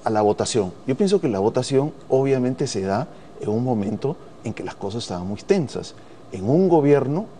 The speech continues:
cuyo, eh, plan de gobierno ha sido, había sido precisamente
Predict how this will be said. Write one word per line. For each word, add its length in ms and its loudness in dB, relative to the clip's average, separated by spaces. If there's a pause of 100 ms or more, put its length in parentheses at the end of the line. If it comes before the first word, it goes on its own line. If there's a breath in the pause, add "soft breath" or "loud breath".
(500)
cuyo, 480 2 (500 loud breath)
eh, 80 -8 (160)
plan 320 6
de 60 4
gobierno 420 4
ha 40 -2
sido, 360 2
había 260 0
sido 260 0
precisamente 680 -2